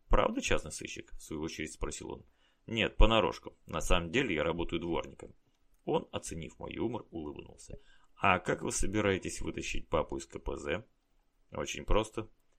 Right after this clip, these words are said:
Соберу сведения обо всех людях и событиях, которые имели место быть в последнее время. Вот вы, например, Евгений, насколько мне известно, продолжали поддерживать отношения с Кариной после, м, ее ухода из вашего дома».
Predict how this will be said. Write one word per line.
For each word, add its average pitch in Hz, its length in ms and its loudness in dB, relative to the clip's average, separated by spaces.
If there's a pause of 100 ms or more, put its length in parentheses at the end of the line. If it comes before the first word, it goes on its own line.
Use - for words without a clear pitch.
(160)
Соберу 107 440 0
сведения 78 580 -4
обо 80 180 0
всех 101 400 -4
людях 78 440 -6
и - 20 -6
событиях, 73 580 -6
которые 82 360 -8
имели 90 220 -8
место - 380 -6
быть 147 360 -6
в - 60 -20
последнее - 580 -4
время. 82 380 0 (420)
Вот 143 340 4
вы, 92 260 4
например, 76 420 4
Евгений, 78 840 -2
насколько 85 460 -4
мне 76 180 -4
известно, 78 400 -2
продолжали 82 540 2
поддерживать 82 600 0
отношения 95 460 -4
с - 60 -10
Кариной 110 440 -2
после, 82 600 -4
м, 82 260 -2
ее 98 400 2
ухода 90 380 2
из 85 80 0
вашего 98 320 2
дома». 104 260 0